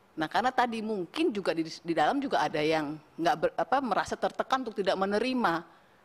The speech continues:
Maka kami juga meminta Forkompinda pun diajak duduk bareng dengan pemerintah daerah. Jangan menitip, karena ada kepala dinas yang nggak berani pulang ke rumah selama P P D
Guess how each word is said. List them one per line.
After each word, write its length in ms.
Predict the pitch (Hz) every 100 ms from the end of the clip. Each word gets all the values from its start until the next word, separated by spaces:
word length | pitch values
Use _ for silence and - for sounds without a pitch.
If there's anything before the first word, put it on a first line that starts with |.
| _ - - -
Maka 260 | 151 214
kami 240 | 190 202 220
juga 240 | 208 202
meminta 560 | 196 208 240 - 208 - -
Forkompinda 720 | - 190 208 202 214 202 208
pun 160 | 240 277
diajak 400 | 226 - 190 202 190
duduk 260 | 185 190
bareng 480 | 170 185 233 233 214
dengan 240 | 175 180
pemerintah 540 | 175 185 180 175 180 170
daerah. 640 | 175 202 226 190 165 156 - - -
Jangan 320 | - 180 185 196
menitip, 580 | 202 240 269 240 233
karena 400 | 170 175 240 302 - - - - -
ada 320 | 196 240 262
kepala 320 | 247 220 214
dinas 480 | 196 196 185 285 -
yang 160 | 254
nggak 160 | 226 196
berani 320 | 220 214 262
pulang 320 | - 277 262
ke 80 | 262
rumah 320 | 277 330 311
selama 240 | - 262 262
P 160 | 269
P 160 | 262
D 40 | 240